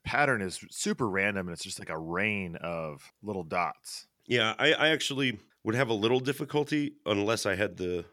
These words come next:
Speaker 2: the yo-yo, man, with Brownie. It's, ah, it's a godsend.
Speaker 1: Yeah, on our recent playthrough, my son really made sure to hold on to that yo-yo.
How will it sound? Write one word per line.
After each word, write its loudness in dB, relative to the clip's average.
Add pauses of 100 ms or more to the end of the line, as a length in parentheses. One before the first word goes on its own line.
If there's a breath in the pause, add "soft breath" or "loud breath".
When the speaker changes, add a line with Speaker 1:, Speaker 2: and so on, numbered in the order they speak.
(120)
Speaker 2:
the -8
yo-yo, 0
man, -6 (120)
with -10
Brownie. -4
It's, -12 (260)
ah, -4
it's -12
a -10
godsend. -6 (200)
Speaker 1:
Yeah, 4
on 2
our 4
recent -2
playthrough, -4
my -4
son -4
really -2 (220)
made -8
sure -4
to -2
hold 2
on 4
to 0
that 0
yo-yo. -2